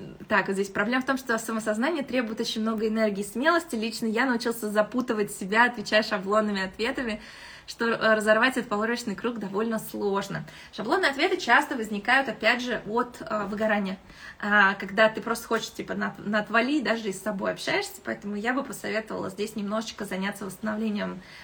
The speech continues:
вашей энергии, и, а, шаблонных ответов будет меньше. Еще знаете, что классно работает от шаблонных ответов?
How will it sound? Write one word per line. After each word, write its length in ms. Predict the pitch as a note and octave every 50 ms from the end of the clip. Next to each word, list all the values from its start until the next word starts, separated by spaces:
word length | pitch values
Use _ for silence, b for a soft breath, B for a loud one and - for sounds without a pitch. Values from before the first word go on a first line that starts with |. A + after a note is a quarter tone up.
| B -
вашей 360 | G3+ G3+ F#3+ F#3+ - - A3
энергии, 520 | G#3+ B3+ D4+ E4 D#4 A#3 G#3+ G3+ F3+ - D#3 -
и, 400 | G3 G3+ G#3 G#3 F#3+ F#3+ F#3 - - - - -
а, 240 | G3+ G3 G3 F#3+ F#3+
шаблонных 420 | - - G#3 A#3+ C4 C4 B3 B3
ответов 300 | A#3 - A3+ A3 A3 G3
будет 140 | G3 A3+ A3+
меньше. 240 | C4 F4+ F#4 - C4
Еще 120 | - C#4
знаете, 240 | A#3+ C4 D4+ G#4 G4+
что 160 | F4+ - -
классно 300 | - - G#3+ G#3 - A3+
работает 340 | G#3+ G3+ G3 G3+ G3+ F#3+ -
от 80 | F3+ -
шаблонных 460 | - G#3+ G3 A3 G3 G3 G3 - G3
ответов? 340 | F#3+ - G3 F3+ F3+ -